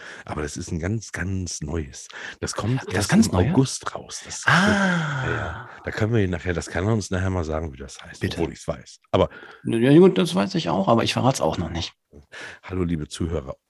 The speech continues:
Speaker 1: Euch begrüße ich natürlich auch. Ich habe natürlich, wenn ich denn mal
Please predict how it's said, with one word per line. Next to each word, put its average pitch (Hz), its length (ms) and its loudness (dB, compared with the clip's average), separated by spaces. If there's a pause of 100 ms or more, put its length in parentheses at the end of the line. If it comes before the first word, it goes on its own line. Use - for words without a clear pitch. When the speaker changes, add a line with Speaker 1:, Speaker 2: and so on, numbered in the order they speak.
Speaker 1:
Euch 110 360 6
begrüße 98 500 4
ich 104 60 0
natürlich 90 440 0
auch. 98 180 6
Ich 92 180 -2
habe 160 280 4
natürlich, 92 600 4 (360)
wenn 110 240 4
ich 147 140 6
denn 98 140 2
mal 85 360 0